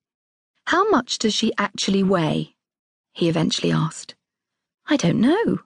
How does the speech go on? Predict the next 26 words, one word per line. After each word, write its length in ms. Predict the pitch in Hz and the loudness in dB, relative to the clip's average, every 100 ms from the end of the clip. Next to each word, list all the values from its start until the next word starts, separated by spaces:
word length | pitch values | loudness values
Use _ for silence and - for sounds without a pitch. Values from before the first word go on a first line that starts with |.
| _ _ _ - - | _ _ _ -20 -6
I 80 | - | -2
did 220 | 262 233 | 0 0
when 80 | 202 | 0
she 160 | 170 175 | 0 0
was 180 | 165 170 | 0 0
little, 400 | 220 - - - | -2 -2 -4 -2
of 140 | 185 | -2
course, 480 | - 285 165 - - _ _ _ _ | 0 0 -2 -8 -16 _ _ _ _
but 120 | 277 | 0
I 40 | 269 | 2
don't 200 | 330 381 | 2 2
know 120 | 254 | 0
what 140 | 202 | 2
either 300 | 208 269 - | 2 0 0
of 80 | 269 | -2
them 160 | 175 165 | 0 0
weighs. 440 | 156 147 160 - _ _ _ - | 0 0 -4 -10 _ _ _ -2
I 40 | |
haven't 280 | 196 180 165 | 0 0 -2
for 160 | - 220 | -2 0
a 120 | 220 | 2
while. 420 | 247 302 202 156 _ _ _ _ _ - | 2 2 0 -2 _ _ _ _ _ -8
It's 180 | - 254 | -6 -4
a 120 | 262 | 0
sensitive 400 | 330 330 254 262 | 0 0 0 -2
topic." 600 | - 302 - - - - | -2 -4 -2 -6 -8 -18